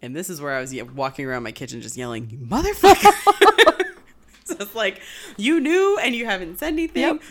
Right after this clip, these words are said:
Speaker 1: You haven't helped her. What?
Speaker 2: Hal knew. Letty knew. Michael knew.
Speaker 1: Yeah, we find out Michael, which is then another round of me yelling, "This motherfucker."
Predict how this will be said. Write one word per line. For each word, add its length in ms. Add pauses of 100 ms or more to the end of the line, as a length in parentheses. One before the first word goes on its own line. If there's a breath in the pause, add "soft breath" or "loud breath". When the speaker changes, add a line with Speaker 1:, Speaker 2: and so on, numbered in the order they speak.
Speaker 1:
You 100
haven't 160
helped 340
her. 320 (920 loud breath)
What? 160
Speaker 2:
Hal 460
knew. 540 (240)
Letty 360
knew. 560 (920)
Michael 400
knew. 640 (480)
Speaker 1:
Yeah, 140
we 100
find 200
out 140
Michael, 220
which 240
is 160 (100)
then 480
another 460
round 320
of 140
me 100
yelling, 400
"This 260
motherfucker." 720